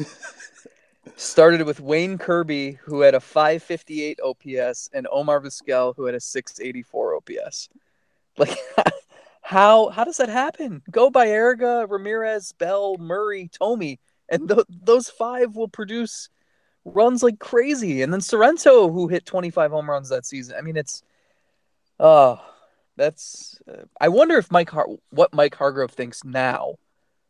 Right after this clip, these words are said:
Speaker 2: about that lineup construction then, and if he would change anything. I mean, I know a lot of, I don't know if it's something he would think about. Um,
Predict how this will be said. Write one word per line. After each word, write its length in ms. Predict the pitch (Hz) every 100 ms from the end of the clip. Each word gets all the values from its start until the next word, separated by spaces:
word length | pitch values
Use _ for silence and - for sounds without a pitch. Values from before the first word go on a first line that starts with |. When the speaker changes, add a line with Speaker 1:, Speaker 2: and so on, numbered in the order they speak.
| _
Speaker 2:
about 300 | - 127 120
that 140 | 127 117
lineup 320 | 127 123 120
construction 560 | 123 - 127 117 131 123
then, 220 | 120 120
and 100 | 120
if 100 | -
he 120 | 131
would 120 | 123
change 280 | - 127 120
anything. 360 | - - - _ -
I 40 |
mean, 100 | 131
I 80 | 135
know 180 | 147 139
a 40 |
lot 200 | 135 131
of, 180 | 135 123 _ _ _ _ _ _ _ _ _ _ _ _ _ -
I 60 | 190
don't 120 | 190
know 80 | 175
if 80 |
it's 120 | 170 -
something 220 | 175 151
he 120 | 170
would 120 | 143
think 220 | - 214
about. 340 | 156 135 127 - - - -
Um, 440 | 139 127 120 120